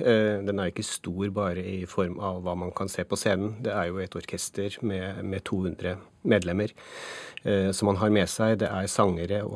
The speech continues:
han vil nok også bruke her lokale kor for å kunne løfte virkelig musikken til nye høyder.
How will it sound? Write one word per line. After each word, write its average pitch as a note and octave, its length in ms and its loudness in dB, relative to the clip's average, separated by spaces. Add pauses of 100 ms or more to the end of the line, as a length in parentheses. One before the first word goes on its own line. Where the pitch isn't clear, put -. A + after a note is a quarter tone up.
han F#2+ 300 -2
vil F2 120 -4
nok F#2 220 -2
også - 160 -4
bruke G2 320 -2
her F#2+ 160 0
lokale F2+ 480 -2
kor B2+ 320 6
for G2+ 240 2
å F#2 160 2
kunne F#2 240 0
løfte F2+ 480 -4
virkelig F2+ 400 -4
musikken - 400 -6
til G2 180 -6
nye F#2+ 220 0
høyder. A2 320 4